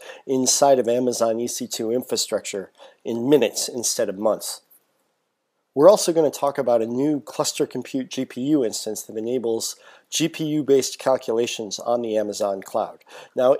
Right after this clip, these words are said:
CycleCloud provisions fully secured clusters with shared file systems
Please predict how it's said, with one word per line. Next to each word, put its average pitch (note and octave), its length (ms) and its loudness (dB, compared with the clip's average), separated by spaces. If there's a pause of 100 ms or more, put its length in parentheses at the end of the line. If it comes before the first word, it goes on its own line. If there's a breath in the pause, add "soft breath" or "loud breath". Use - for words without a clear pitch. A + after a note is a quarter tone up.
(420)
CycleCloud F3 760 4
provisions C3+ 640 -4
fully G3 320 -4
secured - 500 -4
clusters B2+ 600 -4
with G#2+ 120 -10
shared D#3+ 380 0
file C#3 320 2
systems C3 680 -6